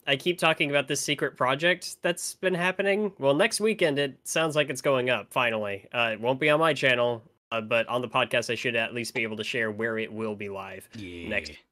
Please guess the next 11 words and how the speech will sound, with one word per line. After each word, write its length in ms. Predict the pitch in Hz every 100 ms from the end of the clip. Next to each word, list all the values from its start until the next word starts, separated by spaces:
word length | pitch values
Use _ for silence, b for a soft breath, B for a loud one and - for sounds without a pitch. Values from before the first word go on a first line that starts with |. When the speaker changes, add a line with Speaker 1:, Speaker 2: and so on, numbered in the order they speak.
| _ _ -
Speaker 1:
next 280 | 120 113 -
week. 360 | 110 101 - b b _ _ _ _
Um, 580 | 135 147 151 139 127 - _ _ _ _ _ _ _ -
the 560 | 143 151 147 143 101 -
first 580 | - 160 175 - - -
video 340 | 170 175 190 180
going 240 | 175 180
up 80 | 180
for 80 | 175
Metroid 300 | 185 190 180
month, 240 | 180 180